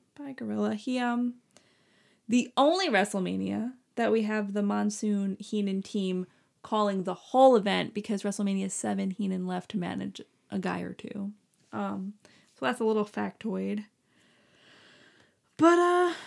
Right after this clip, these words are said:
yeah, I think we covered everything. I mean, this is just a really cool one because it's, it really feels like a good bridge from the old to the new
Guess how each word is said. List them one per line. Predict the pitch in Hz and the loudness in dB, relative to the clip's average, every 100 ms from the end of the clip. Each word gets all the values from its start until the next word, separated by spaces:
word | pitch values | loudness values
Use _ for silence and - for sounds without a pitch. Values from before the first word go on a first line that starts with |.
| - - 185 | -20 -14 -10
yeah, | - 262 359 190 | -4 -4 -4 -8
I | |
think | 190 269 403 | -6 -4 -4
we | 494 | -6
covered | - 240 370 370 | -2 2 4 4
everything. | 247 226 208 185 | 4 2 0 -2
I | 220 | 2
mean, | 240 240 | 4 4
this | 254 | 4
is | 320 | 2
just | 302 302 | 0 0
a | 269 | 2
really | 254 262 254 | 2 2 2
cool | 262 240 | 2 4
one | 208 196 | 4 4
because | 202 208 214 | 4 4 4
it's, | 208 - _ - 220 | 2 0 _ -20 -6
it | 214 - | -4 -2
really | 208 285 302 294 | 4 6 8 4
feels | 262 254 233 220 | 0 2 2 2
like | 196 185 | 0 -4
a | |
good | 170 233 226 220 214 208 208 _ _ _ _ _ - | -4 2 4 4 2 2 -2 _ _ _ _ _ -10
bridge | 190 208 190 156 170 175 _ _ - | -2 2 2 2 -4 -8 _ _ -20
from | - 180 180 | -12 -4 -4
the | - | -4
old | - 226 208 202 | 2 4 6 4
to | - | 0
the | 170 175 | -4 0
new | 202 208 190 185 185 | 4 4 2 0 -2